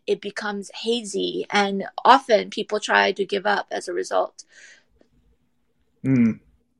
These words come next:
Speaker 2: Let's see. Well, it, it certainly seems like the self-examination process is,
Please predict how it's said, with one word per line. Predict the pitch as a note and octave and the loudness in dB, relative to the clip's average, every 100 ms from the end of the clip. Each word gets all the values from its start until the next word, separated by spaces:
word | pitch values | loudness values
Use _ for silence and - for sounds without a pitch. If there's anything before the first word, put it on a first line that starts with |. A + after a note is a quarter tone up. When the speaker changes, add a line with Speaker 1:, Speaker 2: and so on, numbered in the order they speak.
| _ _ - | _ _ -10
Speaker 2:
Let's | B2+ - | -8 -2
see. | G#2 G2 | -2 4
Well, | - C#3 C#3 - _ _ _ _ _ _ _ _ | 8 8 6 -4 _ _ _ _ _ _ _ _
it, | D3+ C#3 - | 4 6 4
it | C#3+ - | 2 6
certainly | G#3 F#3+ D#3+ | 6 8 4
seems | D3 C3+ | 2 6
like | B2+ A#2 - _ _ | 6 4 -8 _ _
the | C3+ C3 B2 A#2+ A2+ - _ - | 4 8 8 6 2 -4 _ -18
self-examination | - C#3+ C#3 C3+ B2 C3 B2+ B2 B2 B2 B2+ | 4 6 6 4 4 2 4 0 0 -4 -2
process | A2+ A2 - A#2 A2+ - | -2 -2 0 -2 -2 -6
is, | - B2+ B2+ A#2 - | 2 4 4 0 -10